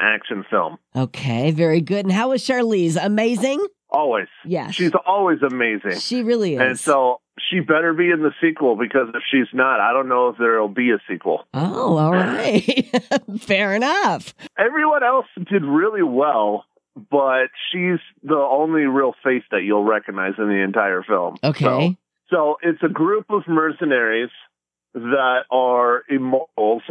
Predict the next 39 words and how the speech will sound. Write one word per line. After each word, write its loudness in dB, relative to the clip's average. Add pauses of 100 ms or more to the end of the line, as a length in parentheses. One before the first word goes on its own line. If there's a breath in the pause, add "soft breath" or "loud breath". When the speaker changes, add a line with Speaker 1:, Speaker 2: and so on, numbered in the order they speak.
(140)
Speaker 1:
that 2
have -2
been 0
doing 2
things 2 (120)
throughout -2
the -6
course 0
of -2 (100)
history, 0 (420)
trying 2
to 0 (100)
keep -4 (180)
the 2
world 2 (160)
on 0 (200)
the 2
right 2 (160)
side, 2
I -4
guess 2 (100)
you 0
would 2
say. 2
They're 2
trying 0
to -6
keep -2
the 2
world 2
from -6
kinda 0 (100)
ending. -2 (360 soft breath)
Speaker 2:
Okay. -8
Speaker 1:
And 4
I 4
don't 0
know 4 (240)
if 2